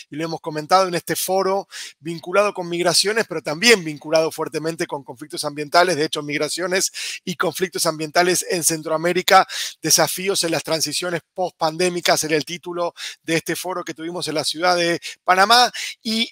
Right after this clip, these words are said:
durante el foro y luego, en los días posteriores al foro, sucedieron una serie de movilizaciones muy fuertes en Panamá, ¿sí? vinculadas con un rechazo a un contrato minero profundamente nocivo para la sociedad panameña, para el pueblo panameño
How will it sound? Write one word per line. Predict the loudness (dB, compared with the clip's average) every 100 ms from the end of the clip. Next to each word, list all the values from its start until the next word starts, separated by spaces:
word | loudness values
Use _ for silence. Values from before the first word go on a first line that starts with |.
| _
durante | 0 6 6 6 2
el | 2
foro | 0 2 0 -2 -4
y | -6
luego, | 0 4 6 4 0 -4
en | -8 -6
los | 0
días | 0
posteriores | 0 -6 -8 -2 0 2 0
al | -2
foro, | -6 -6 -6 -8 -12 -12 -8
sucedieron | -2 0 2 0 -2
una | 2 4
serie | 4 4
de | 2
movilizaciones | 0 -6 -2 0 0 0 0 0 -2 -4 -12 _ _
muy | -14 -8 -6 -4
fuertes | 0 2 2 0 -2
en | -2
Panamá, | 2 4 6 4 2
¿sí? | -8 -10 -8 0 2 2 -2
vinculadas | -8 -10 2 6 6 6
con | 0 -6
un | -2
rechazo | 0 4 6 4 0 -6 -12 -20 -6
a | -4
un | -4 -6
contrato | -8 0 4 4 4
minero | -6 0 0 0 -4 -8 _ _ _
profundamente | -10 -8 -8 -2 2 2 2 -2
nocivo | -2 -4 -6 -4 -6 -2
para | -2
la | -2 -6
sociedad | -6 0 2
panameña, | 2 0 0 -2 0 -2
para | -2 -4
el | -4
pueblo | -6 -6
panameño | -4 -2 -2 -4 -6 -8